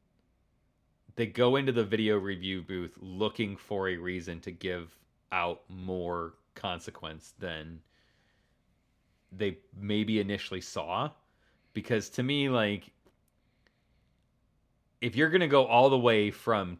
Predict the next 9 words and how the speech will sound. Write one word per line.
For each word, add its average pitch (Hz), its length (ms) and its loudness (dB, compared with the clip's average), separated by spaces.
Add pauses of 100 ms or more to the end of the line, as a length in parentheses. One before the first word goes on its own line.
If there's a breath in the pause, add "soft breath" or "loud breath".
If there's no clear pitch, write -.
two 165 220 0
minutes 104 640 -2
to 107 340 -2
five 113 520 2
and 95 180 -6
ten 95 440 -4
in 90 100 -8
a 87 40 -8
game, 80 540 -8